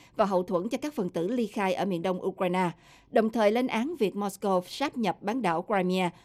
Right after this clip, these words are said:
hồi năm ngoái. Ông Kerry kêu gọi Nga rút vũ khí hạng nặng ra khỏi Ukraine và tuân thủ thỏa thuận ngừng bắn Minsk.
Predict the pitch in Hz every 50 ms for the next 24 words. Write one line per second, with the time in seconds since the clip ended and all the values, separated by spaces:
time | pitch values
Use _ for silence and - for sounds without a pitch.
0 | _ _ - 190 170 160 170 175 180 170 170 170 175 202 254 - - _ _ _
1 | _ _ _ _ _ - - 277 269 262 311 269 247 254 254 240 254 269 254 214
2 | 196 165 165 175 190 202 202 190 196 - - _ - 311 349 349 - 185 190 -
3 | 240 233 285 339 285 196 170 190 180 165 151 156 160 175 208 208 - 180 156 170
4 | - 214 196 208 202 190 180 185 185 175 170 - - - - - - 262 214 208
5 | 214 269 269 254 254 220 185 165 160 - - 202 220 - 202 175 156 165 180 185
6 | 175 170 170 175 170 208 262 - - 214 202 180 160 - -